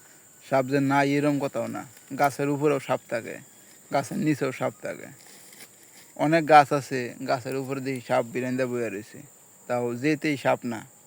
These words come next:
ব্ল্যাক কালার, ওই কিং কোবরার নাম। তো ওই সাপটা ফেনা ধইরা উপরে বয়ে থাকে। আর অজগর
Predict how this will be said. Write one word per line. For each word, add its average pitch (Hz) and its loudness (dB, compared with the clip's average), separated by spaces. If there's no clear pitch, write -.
ব্ল্যাক 135 0
কালার, 127 0
ওই 123 -6
কিং 147 0
কোবরার 127 -4
নাম। 117 -6
তো 131 -10
ওই 131 -2
সাপটা 131 -2
ফেনা 143 2
ধইরা 135 0
উপরে 135 -2
বয়ে 127 -2
থাকে। - -14
আর 123 -4
অজগর 202 2